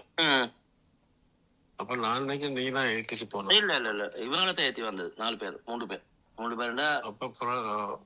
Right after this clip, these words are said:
Speaker 2: புற அடிக்க வச்சுக்க தான் உங்க வீட்டுல நின்றேன். ஆனா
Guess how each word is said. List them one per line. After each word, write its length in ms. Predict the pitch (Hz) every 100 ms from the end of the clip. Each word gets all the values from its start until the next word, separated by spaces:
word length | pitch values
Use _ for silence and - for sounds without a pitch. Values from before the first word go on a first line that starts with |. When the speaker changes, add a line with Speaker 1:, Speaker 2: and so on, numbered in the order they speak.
| -
Speaker 2:
புற 160 | 110 117
அடிக்க 480 | 117 113 110 - 120
வச்சுக்க 720 | 113 - 110 110 107 127 135
தான் 220 | 117 110
உங்க 500 | 107 101 95 107 104 113
வீட்டுல 340 | 110 117 117
நின்றேன். 480 | 107 98 95 95 -
ஆனா 240 | - 104